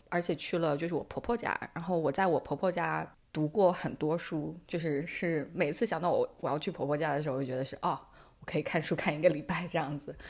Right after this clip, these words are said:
但这一次就，嗯，没有看那么多书，所以就有点意外，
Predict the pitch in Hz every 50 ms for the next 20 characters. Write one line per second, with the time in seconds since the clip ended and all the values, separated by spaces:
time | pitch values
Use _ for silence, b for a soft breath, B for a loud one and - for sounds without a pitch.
0 | B B B B - 220 226 233 247 247 220 214 208 214 - 208 185 180 208 196
1 | 170 165 156 151 139 135 - - - - - - 175 175 170 175 170 214 277 277
2 | - - - 262 262 262 240 233 254 254 247 - - 247 254 247 247 - - -
3 | - - - - 196 165 160 156 147 143 120 120 - - - - 196 180 170 175
4 | 175 160 139 151 185 170 175 165 151 143